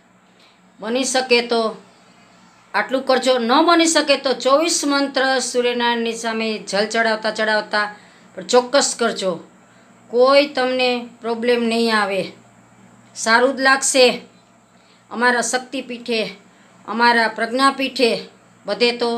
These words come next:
કાલે દીપમાળા પણ હશે, બધું હશે, પણ જે બહેનો પહોંચતા ન હોય તે ચોક્કસ ઘરે કરે, સવારે કરે, ન બની શકે તો સંધ્યા ટાઈમે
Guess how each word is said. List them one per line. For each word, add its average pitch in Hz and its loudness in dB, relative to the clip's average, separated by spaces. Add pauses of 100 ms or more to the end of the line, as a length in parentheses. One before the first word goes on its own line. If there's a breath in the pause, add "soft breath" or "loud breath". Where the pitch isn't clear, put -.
(240)
કાલે 208 -2
દીપમાળા 247 0
પણ 254 2
હશે, 254 6 (640)
બધું 254 -2
હશે, 254 2 (640 soft breath)
પણ 196 -8
જે 220 0
બહેનો 220 -2 (320)
પહોંચતા 220 -2
ન 277 2
હોય 262 2 (420)
તે 233 0 (140)
ચોક્કસ 254 2
ઘરે 262 4 (100)
કરે, 254 4 (100)
સવારે 247 -2
કરે, 262 0 (480 soft breath)
ન 185 -12 (140)
બની 240 -2
શકે 240 -2
તો 226 -2
સંધ્યા 233 2
ટાઈમે 269 2